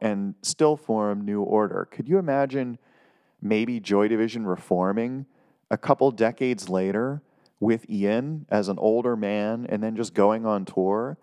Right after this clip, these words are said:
because that's exactly what happened with Bauhaus. <laughs> After several decades as Love and Rockets, they got back together with Peter Murphy and recorded another album as Bauhaus and went on tour.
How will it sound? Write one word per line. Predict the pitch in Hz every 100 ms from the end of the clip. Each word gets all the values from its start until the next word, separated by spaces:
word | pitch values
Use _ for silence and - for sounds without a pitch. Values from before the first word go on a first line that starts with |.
| _ _ _ -
because | 117 120
that's | 143 180
exactly | 151 117 131 135 117
what | 110 104
happened | 110 110 101
with | 95 82
Bauhaus. | 110 120 - - - - - - - - 605 679 679 640 587
<laughs> | 571 - _ - - _ _ -
After | 120 123 - 120 123 _ _ -
several | 143 - 135 123 131
decades | 113 120 113 120 110 101
as | 107 95
Love | 101 104
and | 107 107
Rockets, | 139 156 156 143 -
they | 123
got | 120 120
back | 117 117 117
together | 107 101 101 101
with | 98 101
Peter | - 104 101
Murphy | 95 95 98 101 95
and | 90
recorded | 90 - 104 104 101
another | 87 90 92 87
album | 87 87 90 87
as | 87 82
Bauhaus | 87 85 87 87 85 82 85
and | 87
went | 85
on | 87 82
tour. | - 131 131 123